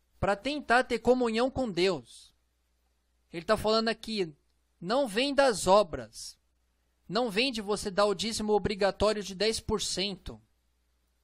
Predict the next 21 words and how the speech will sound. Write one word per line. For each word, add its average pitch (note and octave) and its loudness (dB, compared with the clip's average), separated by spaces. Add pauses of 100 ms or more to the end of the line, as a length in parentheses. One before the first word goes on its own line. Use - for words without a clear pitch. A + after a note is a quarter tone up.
(480)
Não G#3+ -4
vem A#3 -2
de G#3+ -6
nenhuma B3 0
obra A#3+ 6
sua. F3 -2 (1200)
Mas E3+ -4
vem G3+ -4
pela B3+ 2
graça. E3+ 4 (1500)
Vem F#3+ -6
pela A3 2 (340)
justificação A3 -2 (400)
de D#3+ -8
Jesus A#3 -2
Cristo. G3 -8 (2000)
Outra A#3+ 4
passagem A3 -2
que - -6
o G#3+ 4
apóstolo G#3+ -4